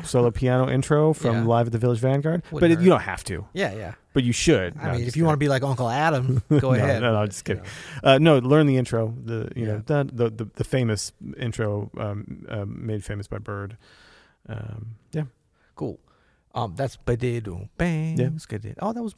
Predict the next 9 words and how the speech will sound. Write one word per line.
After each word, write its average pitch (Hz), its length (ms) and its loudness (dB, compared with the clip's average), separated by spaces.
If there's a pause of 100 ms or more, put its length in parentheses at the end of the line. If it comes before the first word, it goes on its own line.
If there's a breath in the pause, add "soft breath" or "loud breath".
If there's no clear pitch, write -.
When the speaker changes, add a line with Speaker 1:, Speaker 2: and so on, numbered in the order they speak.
Speaker 2:
oh, 156 80 0
that's 208 180 -4
right. 139 160 -8
Of - 80 -20
course - 200 -16
it - 80 -18
was - 60 -20
Bird. - 180 -20 (420 soft breath)
Um, 147 720 2